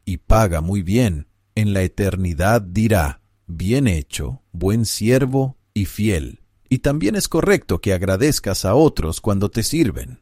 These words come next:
Pero Jesús quiere protegernos del peligro muy real de servir centrados en nosotros mismos. No debo servir para sentirme bien, para verme bien o para que pienses que soy bueno.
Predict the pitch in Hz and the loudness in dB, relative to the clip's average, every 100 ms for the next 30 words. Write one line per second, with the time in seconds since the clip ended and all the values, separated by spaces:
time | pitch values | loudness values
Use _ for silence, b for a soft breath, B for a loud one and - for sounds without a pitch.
0 | _ _ _ - 117 - 143 - 165 - | _ _ _ -2 -2 -4 -4 -2 -4 -6
1 | - 117 131 - 127 113 - 113 113 117 | -4 0 2 2 2 0 0 -2 0 -4
2 | 107 107 90 - 78 101 107 117 101 82 | 0 -2 2 0 0 -2 -2 0 0 0
3 | 98 127 123 120 113 110 110 110 _ _ | 0 2 0 0 2 2 0 -4 _ _
4 | 95 87 - 85 90 117 120 120 95 85 | -4 -4 -2 -4 -2 -2 -2 -2 -2 -2
5 | 90 95 113 113 - 90 85 80 - 92 | 0 0 0 -2 -2 -4 -4 -4 -2 -2
6 | - 85 92 92 95 - 64 - - _ | -2 -6 -2 -2 -2 -4 -12 -14 -20 _
7 | _ _ - 101 139 135 139 98 78 - | _ _ -8 -2 0 2 2 2 -2 -2
8 | 80 78 113 87 - 80 85 - 90 82 | -4 0 0 0 0 -2 -2 -4 -4 -4
9 | 110 110 92 85 90 104 82 73 - - | -2 -2 -2 -2 0 0 0 -4 -12 -20
10 | _ - 90 90 113 135 139 123 98 123 | _ 0 2 2 2 0 2 0 2 2
11 | 104 73 95 _ _ 104 - 117 - 110 | 0 -2 -10 _ _ 0 2 0 -2 -4
12 | - 147 131 87 - 71 - 90 95 98 | -4 0 0 0 -4 -8 -6 -4 -2 -2
13 | 82 95 107 76 64 - | -2 0 0 -2 -8 -16